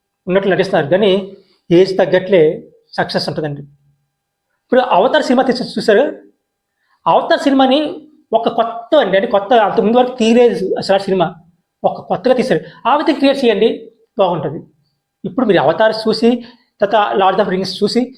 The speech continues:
ఈ సినిమాని మీరు ప్లాన్ చేసినట్లున్నారు, ఓకే చెయ్యండి, బాగుంది, ఓకే.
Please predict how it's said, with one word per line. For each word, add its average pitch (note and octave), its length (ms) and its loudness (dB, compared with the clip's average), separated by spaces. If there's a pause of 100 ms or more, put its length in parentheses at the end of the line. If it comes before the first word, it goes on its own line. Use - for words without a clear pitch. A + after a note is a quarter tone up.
(140)
ఈ - 20 -4
సినిమాని A#3 460 2
మీరు - 280 -6
ప్లాన్ F#3+ 280 0
చేసినట్లున్నారు, G#3 640 0
ఓకే - 420 0 (260)
చెయ్యండి, G#3 300 0
బాగుంది, F#3 400 2
ఓకే. E3+ 380 -4